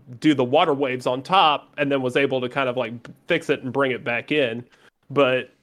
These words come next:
yeah, a lot of this, especially, like, with the spider too, like, I just, uh, I ended up screwing up a lot,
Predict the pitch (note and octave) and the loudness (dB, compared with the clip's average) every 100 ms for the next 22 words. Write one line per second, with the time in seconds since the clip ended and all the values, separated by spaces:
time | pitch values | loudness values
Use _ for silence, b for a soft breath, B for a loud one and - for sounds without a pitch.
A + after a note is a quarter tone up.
0 | _ F3+ F#3+ D3 D#3+ F#3+ D#3+ C#3 C3+ G#3 | _ 0 4 4 4 2 2 -4 -2 0
1 | G#3 F#3+ E3 E3 C#3 - C#3 D3+ C3 C3 | 2 2 2 -2 -4 -4 0 0 0 -2
2 | D3 B2+ B2 C3+ B2+ D3 D#3+ - - - | -2 -2 -2 -2 -2 -4 -4 -12 -20 -6
3 | D3 D3 B2+ A#2+ G#2+ - - D#3 F3+ F3+ | 0 4 4 2 -2 -10 -4 -2 0 -2
4 | - - E3+ D#3+ E3 C3 A#2 G#2+ | -6 -2 0 2 0 0 -2 -4